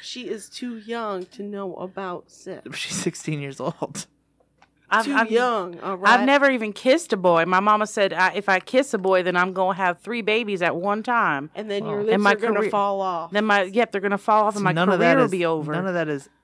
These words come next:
Speaker 2: uh, uh, biologically accurate.
Speaker 3: Wait, you, you tell me my mama lied to me?
Speaker 2: Uh,
Speaker 3: Or
Speaker 2: I mean, I, she might be wrong herself.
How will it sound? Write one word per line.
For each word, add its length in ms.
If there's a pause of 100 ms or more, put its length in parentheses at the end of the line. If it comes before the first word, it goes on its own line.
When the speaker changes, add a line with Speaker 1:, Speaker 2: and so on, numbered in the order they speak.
(160)
Speaker 2:
uh, 60 (120)
uh, 280
biologically 640
accurate. 440 (340)
Speaker 3:
Wait, 100 (140)
you, 120 (540)
you 100
tell 160
me 100
my 160
mama 260
lied 300
to 40
me? 320 (160)
Speaker 2:
Uh, 200 (360)
Speaker 3:
Or 60
Speaker 2:
I 80
mean, 160
I, 160
she 160
might 180
be 80
wrong 300
herself. 600